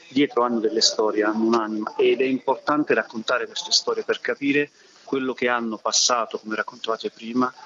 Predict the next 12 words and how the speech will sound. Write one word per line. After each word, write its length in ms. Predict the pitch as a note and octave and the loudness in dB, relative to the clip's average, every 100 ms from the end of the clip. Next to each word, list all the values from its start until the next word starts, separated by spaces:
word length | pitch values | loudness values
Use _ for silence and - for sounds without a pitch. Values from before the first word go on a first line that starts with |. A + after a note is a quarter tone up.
| - - | -20 -6
prima 240 | C3+ C#3 | -2 0
di 100 | B2 | 0
arrivare 320 | A2 G#2+ G2+ G2+ | -2 0 -2 -2
in 60 | |
Italia. 440 | G2+ - G#2 - - | -6 -4 -4 -6 -4
Quindi 280 | A#2+ G#2+ G#2+ - _ _ _ _ | 0 0 -2 -8 _ _ _ _
una 200 | - D#3+ | 2 4
volta 260 | D3 D#3+ - | 4 0 0
arrivati 300 | A2+ B2+ B2 | 2 2 2
in 80 | A2 | -2
territorio 320 | A2 G#2+ B2+ | 0 0 0
italiano 540 | A2 G#2+ C3 C#3 D3 | 0 2 2 2 0